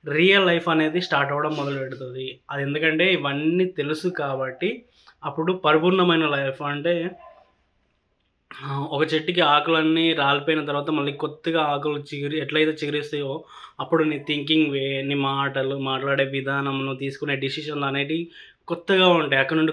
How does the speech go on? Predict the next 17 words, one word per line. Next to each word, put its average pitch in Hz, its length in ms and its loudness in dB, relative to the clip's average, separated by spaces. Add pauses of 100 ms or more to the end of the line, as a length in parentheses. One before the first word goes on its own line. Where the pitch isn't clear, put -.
(100)
కొత్త 160 160 -2
లైఫ్ 165 340 2
స్టార్ట్ 147 260 2
అవుతుంది 139 200 -2
అనమాట. 123 280 -4 (400)
So 170 80 2 (120)
అందుకే 160 220 0
ప్రతి 147 320 -6 (100)
ఒక్కరికి 156 440 0
లైఫ్లో 143 280 0 (120)
ప్రతి 156 400 -4
ఒక్కరికి 160 540 -4 (100)
ఎంత 147 120 -2
తొందరగా 170 760 2
వాళ్ళకి 151 380 -4 (180)
ఎక్స్పీరియన్స్ 160 520 -6
అయితే 175 300 -6